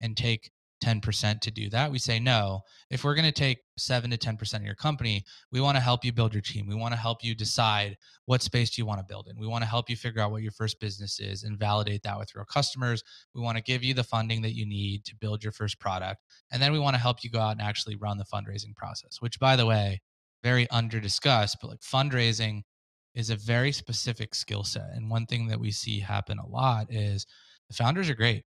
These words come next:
They're super smart. They're thinking in first principles. They're executing well. They've got the beginnings of what could be a really successful business. And it's like, "All right, great. Now we need to go raise a seed round." And they sort of fall flat on their face. It's like,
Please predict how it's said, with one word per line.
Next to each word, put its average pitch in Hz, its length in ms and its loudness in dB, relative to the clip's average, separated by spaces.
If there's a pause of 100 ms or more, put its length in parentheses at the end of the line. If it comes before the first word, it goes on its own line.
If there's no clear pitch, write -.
They're 107 80 -8
super - 340 -4
smart. 104 440 -4
They're 104 100 -10
thinking 113 360 -4
in 110 120 0
first 110 260 0
principles. 107 460 -4
They're 104 160 -4
executing 110 500 -2
well. 95 380 -4 (300)
They've 117 180 0
got 120 220 6
the 123 40 -2
beginnings 113 520 0
of 107 220 0
what 113 200 -2
could 120 160 -6
be 107 160 -4
a 107 80 0
really 104 200 -2
successful 110 440 -6
business. 135 460 4 (320)
And 117 100 4
it's 113 140 0
like, 113 120 2
"All 127 60 6
right, 120 160 8
great. 117 220 2
Now 113 140 2
we 120 120 4
need 117 140 2
to 110 60 -4
go 110 120 2
raise 104 240 2
a 104 60 -4
seed 101 340 -6 (180)
round." 92 280 -8 (420)
And 110 580 4
they 113 100 2
sort 120 180 -2
of 113 80 -2
fall 113 240 0
flat 104 200 -2
on 101 60 -4
their 95 120 -6
face. 107 360 -8 (100)
It's - 140 -8
like, 107 220 -2